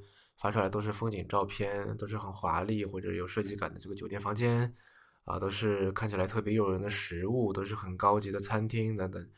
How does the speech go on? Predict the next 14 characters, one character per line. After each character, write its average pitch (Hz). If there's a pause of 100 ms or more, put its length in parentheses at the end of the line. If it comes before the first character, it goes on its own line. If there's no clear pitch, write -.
(560)
然 110
后 113
就 107
觉 110
得 110
自 117
己 104
好 98
像 101
过 104
得 101
特 110
别 92
苦， -